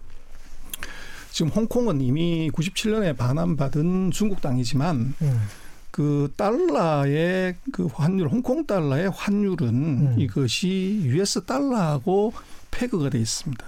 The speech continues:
Speaker 2: 아,
Speaker 1: 그래서
Speaker 2: 예.
Speaker 1: 이번에도 영점이오 퍼센트 금리를 내렸는데
Speaker 2: 음.
Speaker 1: 미국 에프알비가
Speaker 2: 예.
Speaker 1: 홍콩도 바로 어제 똑같이 내렸습니다. 그래서
Speaker 2: 아.
Speaker 1: 홍콩은 땅은 이것은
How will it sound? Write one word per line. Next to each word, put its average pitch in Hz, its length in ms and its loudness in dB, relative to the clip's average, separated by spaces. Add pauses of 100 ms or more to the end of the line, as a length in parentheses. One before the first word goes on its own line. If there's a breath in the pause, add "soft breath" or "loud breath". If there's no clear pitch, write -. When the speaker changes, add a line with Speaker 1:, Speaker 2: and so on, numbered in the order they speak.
(140)
Speaker 2:
아, 143 260 4
Speaker 1:
그래서 147 240 2
Speaker 2:
예. 143 180 4 (240 loud breath)
Speaker 1:
이번에도 160 580 2 (120)
영점이오 180 460 2
퍼센트 160 580 -2
금리를 170 380 2
내렸는데 135 640 0
Speaker 2:
음. 151 140 4
Speaker 1:
미국 127 260 4
에프알비가 139 560 0 (120)
Speaker 2:
예. 151 220 4 (280 loud breath)
Speaker 1:
홍콩도 226 440 2
바로 180 420 2
어제 202 160 2
똑같이 - 360 -2
내렸습니다. 127 520 -2 (220 loud breath)
그래서 147 180 4
Speaker 2:
아. 135 60 6
Speaker 1:
홍콩은 151 680 2 (640 loud breath)
땅은 226 600 0
이것은 185 880 2